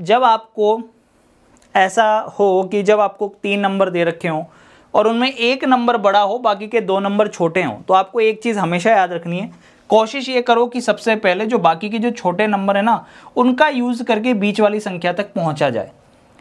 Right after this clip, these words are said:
जैसे चार को आठ से गुणा करोगे तो दोस्तों ये बत्तीस बनता है, सही है ना?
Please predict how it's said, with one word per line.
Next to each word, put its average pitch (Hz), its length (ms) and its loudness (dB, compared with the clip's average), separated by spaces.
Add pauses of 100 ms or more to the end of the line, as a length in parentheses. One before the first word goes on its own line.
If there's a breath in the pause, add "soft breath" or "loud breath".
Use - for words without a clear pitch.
(380 loud breath)
जैसे 233 440 2
चार 233 440 0
को 262 160 -4
आठ 214 220 2
से 247 160 -10
गुणा 214 300 0
करोगे 170 460 0
तो 220 140 -2
दोस्तों 208 300 0
ये 226 120 2
बत्तीस 180 460 -2
बनता 127 300 -4
है, - 80 -20 (580)
सही - 180 2
है 202 60 2
ना? 220 100 -10